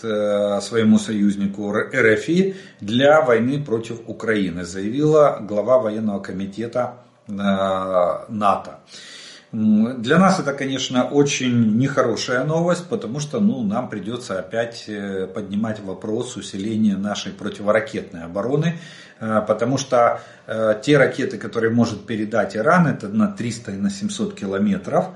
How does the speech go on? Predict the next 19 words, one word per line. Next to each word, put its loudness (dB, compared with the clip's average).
Видимо, 6
уже 0
есть 2
и, -6
и -8
на 4
тысячу -6
и 8
больше, -2
потому 2
что 4
та 6
ракета, -2
которую -6
передал 2
Иран, 2
а, 2
йеменским 2
хуситам -4